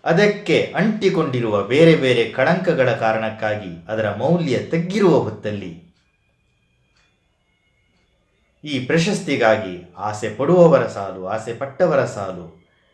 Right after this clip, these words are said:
ಪ್ರಶಸ್ತಿಗಾಗಿ ಮುಗಿಬಿದ್ದವರ ಸಾಲು, ದಮ್ಮಯ್ಯ ಹಾಕುವವರ ಸಾಲು, ದುಂಬಾಲು ಬಿದ್ದವರ ಸಾಲು, ಯಾರ್ಯಾರಿಂದಲೋ ಒತ್ತಡ ತಂದು ಪ್ರಶಸ್ತಿ ಗಿಟ್ಟಿಸಿಕೊಳ್ಳುವವರ ಸಾಲು, ಈ ಸಲವಾದರೂ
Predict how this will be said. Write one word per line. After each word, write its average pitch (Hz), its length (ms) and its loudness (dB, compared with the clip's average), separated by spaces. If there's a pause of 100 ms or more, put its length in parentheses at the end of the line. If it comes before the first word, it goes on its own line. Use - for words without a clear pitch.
(140)
ಪ್ರಶಸ್ತಿಗಾಗಿ 113 760 -4
ಮುಗಿಬಿದ್ದವರ 123 720 2
ಸಾಲು, 90 560 -10
ದಮ್ಮಯ್ಯ 143 400 0
ಹಾಕುವವರ 135 500 0
ಸಾಲು, 98 400 -8 (480)
ದುಂಬಾಲು 143 460 4
ಬಿದ್ದವರ 117 500 -2
ಸಾಲು, 90 580 -12 (340)
ಯಾರ್ಯಾರಿಂದಲೋ 127 1120 2
ಒತ್ತಡ 143 440 0
ತಂದು 98 600 -4 (260)
ಪ್ರಶಸ್ತಿ 120 520 -8
ಗಿಟ್ಟಿಸಿಕೊಳ್ಳುವವರ 107 920 -4 (380)
ಸಾಲು, 104 680 -4 (1200)
ಈ 170 220 0
ಸಲವಾದರೂ 165 1120 4